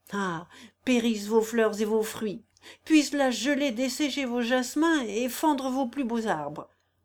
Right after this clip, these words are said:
Cette terre féconde, qui vous donne tout à profusion, devrait ne produire pour vous que des ronces, car vous n'avez pas de cœur,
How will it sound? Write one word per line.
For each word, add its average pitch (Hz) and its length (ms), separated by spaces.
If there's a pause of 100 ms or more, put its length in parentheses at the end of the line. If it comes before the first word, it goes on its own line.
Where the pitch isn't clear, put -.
(120)
Cette 202 380
terre 208 220
féconde, 226 580 (220)
qui 277 100
vous 269 100
donne 269 300
tout 311 200
à 170 80
profusion, 170 640 (400)
devrait 294 320
ne 294 80
produire 285 440
pour 294 200
vous 359 200 (100)
que 415 140
des 370 100
ronces, 240 580 (480)
car 254 200
vous 214 100
n'avez 214 280
pas 208 180
de 185 80
cœur, 160 500